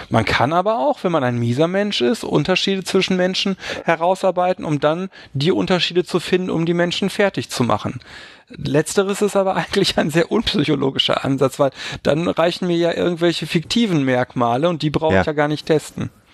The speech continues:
Speaker 2: Ja, das stimmt. Und der Psychologe geht halt immer davon aus, dass Menschen unterschiedlich sind.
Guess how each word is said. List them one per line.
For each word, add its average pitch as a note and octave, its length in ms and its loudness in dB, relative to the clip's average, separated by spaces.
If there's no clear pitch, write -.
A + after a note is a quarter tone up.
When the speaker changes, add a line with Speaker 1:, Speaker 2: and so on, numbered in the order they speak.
Speaker 2:
Ja, G2 220 0
das F#2+ 160 2
stimmt. - 400 -2
Und B2+ 180 2
der D3 80 2
Psychologe B2 640 0
geht A#2+ 300 0
halt G2+ 200 2
immer A#2 300 0
davon A2+ 380 -2
aus, F2 240 0
dass A2+ 180 0
Menschen F#2+ 320 0
unterschiedlich D#2+ 680 0
sind. C2+ 360 -2